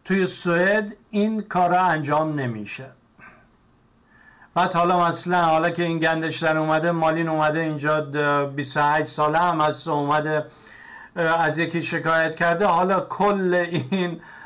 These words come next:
اه، صنف اومدن بیرون می‌گن: «آره، پدر ما رو در آوردن، نمی‌دونم، تو مغازهٔ مثلاً لباس فروشی هستیم.»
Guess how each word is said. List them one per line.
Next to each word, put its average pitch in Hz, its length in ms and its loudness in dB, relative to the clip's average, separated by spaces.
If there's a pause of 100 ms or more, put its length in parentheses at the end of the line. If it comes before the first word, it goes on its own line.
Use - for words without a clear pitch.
(280)
اه، 147 260 0
صنف 208 720 -2
اومدن 202 580 2
بیرون 190 340 4
می‌گن: 202 320 2
«آره، 202 340 4
پدر 202 400 2
ما 202 240 4
رو 208 60 4
در 196 180 2
آوردن، 190 580 2
نمی‌دونم، 185 760 -2 (460)
تو 180 300 2
مغازهٔ 165 880 0
مثلاً 175 360 0
لباس 156 460 0
فروشی 160 420 0
هستیم.» 127 480 -2